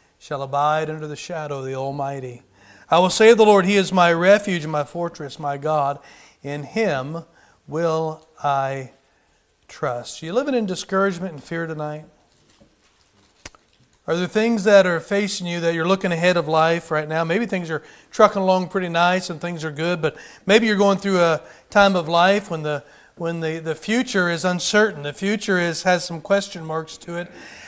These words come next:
The future is, is, is, uh, like, uh, God told Joshua, "You haven't passed this way before." Not that you haven't, you, you haven't, uh, uh,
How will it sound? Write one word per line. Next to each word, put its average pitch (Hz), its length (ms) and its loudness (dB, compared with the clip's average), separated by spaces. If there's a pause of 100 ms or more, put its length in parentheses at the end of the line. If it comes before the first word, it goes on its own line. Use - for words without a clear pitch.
(140)
The 170 120 -4
future 220 440 2
is, 190 280 2
is, 185 460 0
is, 180 500 -2
uh, 165 320 4 (240)
like, 190 460 4
uh, 165 500 4 (420)
God 190 320 8
told 190 240 0
Joshua, 190 400 4
"You 175 120 -2
haven't 226 240 4
passed 220 340 4
this 170 180 -6
way 165 200 -4
before." 147 580 -6 (640)
Not 202 200 2
that 214 140 2
you 196 60 2
haven't, 175 280 2 (160)
you, 180 480 -4
you 185 160 -4
haven't, 175 480 0
uh, 151 300 0 (560)
uh, 139 260 -2